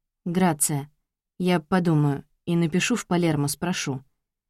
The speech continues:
Не произнося больше ни слова, Бергамини шёл рядом с ними вдоль реки, текущей в сторону города. Джарси подобрал на берегу клочок бумаги, промокший и мятый, который ветер принёс ему под ноги.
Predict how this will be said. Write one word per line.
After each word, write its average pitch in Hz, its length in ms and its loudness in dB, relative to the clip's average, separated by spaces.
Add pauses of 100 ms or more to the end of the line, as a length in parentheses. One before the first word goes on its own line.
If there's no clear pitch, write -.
(420)
Не 160 160 0
произнося 165 520 2
больше 165 320 0
ни 165 120 0
слова, 220 340 0
Бергамини 165 640 2
шёл 196 260 0
рядом 180 300 0
с 156 120 -4
ними 196 280 4
вдоль 170 320 0
реки, 165 480 -2 (380)
текущей 170 460 0
в 139 60 -2
сторону 160 460 0
города. 139 480 -2 (1000)
Джарси 180 460 2
подобрал 170 420 0
на 170 120 0
берегу 165 360 2
клочок 165 440 -4
бумаги, 180 400 2
промокший 170 560 0
и 185 140 0
мятый, 147 500 2 (340)
который 160 340 2
ветер 180 340 0
принёс 151 420 -2
ему 160 260 -2
под 151 220 -2
ноги. 139 340 -6